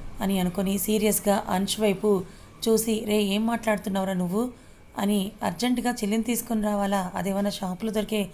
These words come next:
బొమ్మ అనుకున్నావా నువ్వు అడగగానే వెళ్ళి ప్యాక్ చేయించుకొని రావడానికి?" అని అంటూ, "అయినా నీకు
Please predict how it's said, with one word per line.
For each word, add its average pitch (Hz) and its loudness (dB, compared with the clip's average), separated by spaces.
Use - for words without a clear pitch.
బొమ్మ 185 2
అనుకున్నావా 220 0
నువ్వు 220 0
అడగగానే 208 0
వెళ్ళి 196 0
ప్యాక్ 214 2
చేయించుకొని 226 -2
రావడానికి?" 202 0
అని 208 0
అంటూ, 196 0
"అయినా 226 0
నీకు 233 4